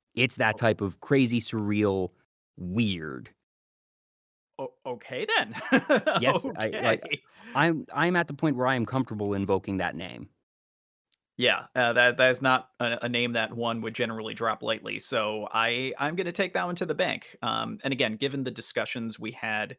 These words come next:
Speaker 2: just from the preliminary materials, uh, that were made available, it, it definitely had that potential, so interesting to see that it is, in fact, realizing it.
Speaker 1: Yeah.
Speaker 2: and, and then some. <laughs>
Speaker 1: Mm-hmm.
Speaker 2: So, wow.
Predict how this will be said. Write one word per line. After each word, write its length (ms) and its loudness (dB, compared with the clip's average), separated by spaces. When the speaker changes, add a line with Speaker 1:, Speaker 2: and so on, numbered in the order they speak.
Speaker 2:
just 240 -4
from 120 -6
the 160 -2
preliminary 580 -2
materials, 720 -6
uh, 140 0
that 180 0
were 80 -4
made 160 -4
available, 640 -4
it, 240 -4
it 120 -6
definitely 720 -2
had 360 0
that 240 -4
potential, 580 -10
so 440 -4
interesting 380 -2
to 60 -8
see 180 -2
that 180 2
it 80 -4
is, 160 -4
in 60 -10
fact, 280 -2
realizing 420 -6
it. 120 -14
Speaker 1:
Yeah. 160 2
Speaker 2:
and, 240 -8
and 160 -8
then 140 -6
some. 340 -4
<laughs> 60 -6
Speaker 1:
Mm-hmm. 540 2
Speaker 2:
So, 260 -4
wow. 440 -2